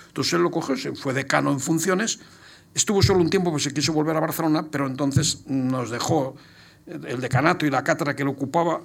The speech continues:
a Javier Echeverría y a mí. Y entonces fundamos en el año setenta y nueve, de alguna manera contribuimos a fundar con otros co-, compañeros, ni más ni menos que una auténtica aventura espiritual, como fue la Facultad de Filosofía de la Universidad del País Vasco,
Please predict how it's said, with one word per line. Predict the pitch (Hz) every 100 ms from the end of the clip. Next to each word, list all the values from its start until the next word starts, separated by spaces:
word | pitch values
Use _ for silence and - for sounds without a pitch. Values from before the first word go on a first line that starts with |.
| - -
a | - 120
Javier | 127 147
Echeverría | 156 139 135 143 127
y | 113
a |
mí. | 87 90 - - _ _ - - - - -
Y | -
entonces | 127 165 -
fundamos | 156 156 170 139 147 147
en |
el | 139
año | 170 156
setenta | 131 127 123
y | 135
nueve, | 170 156
de |
alguna | 120 123 175 127
manera | 120 147 151 -
contribuimos | 123 113 113 107 139 123
a | -
fundar | 131 233 -
con | -
otros | - 240
co-, | - - 214
compañeros, | - 107 - 147 196 220 - - - - - -
ni | - 160
más | 160 208
ni | 147
menos | 147 -
que | - 139
una | 113 143
auténtica | 123 - 151 139 123
aventura | 104 92 - 113
espiritual, | - - 90 - - 151
como | 151 92
fue | - 135
la | 131
Facultad | - - 104 -
de | 135
Filosofía | - 104 110 139
de | 113
la | 101
Universidad | 101 139
del | 131
País | 113 110
Vasco, | 139 - 165